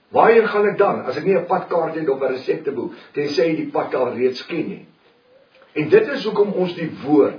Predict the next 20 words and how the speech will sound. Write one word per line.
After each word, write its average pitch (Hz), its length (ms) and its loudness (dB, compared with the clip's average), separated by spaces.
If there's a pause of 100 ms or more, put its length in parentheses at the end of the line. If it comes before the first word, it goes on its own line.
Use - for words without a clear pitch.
(260)
die 151 180 -2
Engels 285 500 -2
sê 196 140 10
dit 156 180 0
mooi, 131 320 4 (220)
"We 185 160 0
need 247 500 0
to 226 180 -2
apply 208 600 2
the 151 80 0
word 160 300 2
of 147 200 0
God," 123 400 0
or 120 120 -2
the 113 180 -8
word 127 340 0
of - 200 -8
Yahweh, - 480 -6
of 101 280 -2
Elohim. 101 460 -6